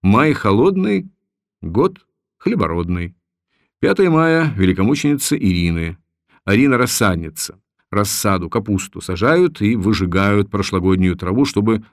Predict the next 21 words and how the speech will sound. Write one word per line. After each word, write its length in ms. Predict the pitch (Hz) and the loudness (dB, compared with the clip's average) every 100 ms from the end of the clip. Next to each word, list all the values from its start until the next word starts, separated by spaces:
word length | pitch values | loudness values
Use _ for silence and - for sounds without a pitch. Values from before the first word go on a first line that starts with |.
| - | -2
новой 380 | 90 87 85 87 | 0 0 0 -2
не 100 | 87 | -4
мешало. 520 | 87 - 82 82 90 _ _ | -6 -6 -8 -8 -14 _ _
Поговорка: 600 | 139 151 82 80 85 - _ _ - | 0 0 0 -4 -10 -12 _ _ 0
«На 200 | 104 135 | 4 4
Арину 420 | 180 214 208 175 | 2 2 2 0
худая 420 | - 101 120 151 | -2 0 2 0
трава 380 | - 123 110 131 | -2 0 0 0
из 160 | 127 | -2
поля 240 | - 104 117 | -2 0 2
вон». 340 | 90 92 90 - _ _ _ _ | 2 0 -4 -10 _ _ _ _
Двадцать 460 | 92 117 175 156 - | 0 2 2 -2 0
первого 280 | 156 151 | 2 2
мая. 420 | 104 90 85 85 - _ _ _ _ - 90 | 4 2 2 -2 -8 _ _ _ _ -8 -6
Святого 440 | - 95 139 165 | -4 0 0 0
царя 300 | - 98 120 | 2 2 2
Константина 720 | 113 104 - 95 92 - 151 | 0 -2 0 -2 0 0 2
и 60 | 117 | 2
матери 380 | 92 120 120 95 | 2 0 0 0
его 200 | 87 101 | 2 2
Елены. 640 | 95 90 87 85 80 - | 2 2 0 -2 -6 -16